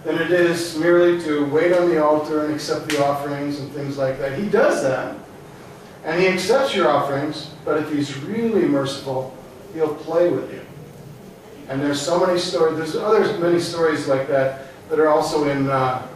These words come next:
in my book, uh, Krishna Deities and Their Miracles, and you can also get, uh,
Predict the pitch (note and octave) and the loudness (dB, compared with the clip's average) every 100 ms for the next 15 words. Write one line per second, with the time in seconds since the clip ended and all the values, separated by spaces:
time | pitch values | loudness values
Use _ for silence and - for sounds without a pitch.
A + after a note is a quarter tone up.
0 | - - D3+ C#3+ C#3+ C3+ C3+ C#3+ C#3 - | -18 -16 -6 -2 0 0 0 -4 -4 -4
1 | C3+ C3 B2 - C#3 C3+ C3+ C3 C3+ C3+ | -2 0 -2 -10 -10 -8 -6 -4 -4 -4
2 | C3+ C3 B2+ C3 C3 C3+ C3+ C3 C3 D3 | -4 -6 -2 -2 -2 -2 -4 -2 -4 -4
3 | D3+ D#3 D#3+ D#3+ C#3 D3 C#3+ - C3+ B2+ | 0 2 2 0 -2 -2 -2 -2 -2 -2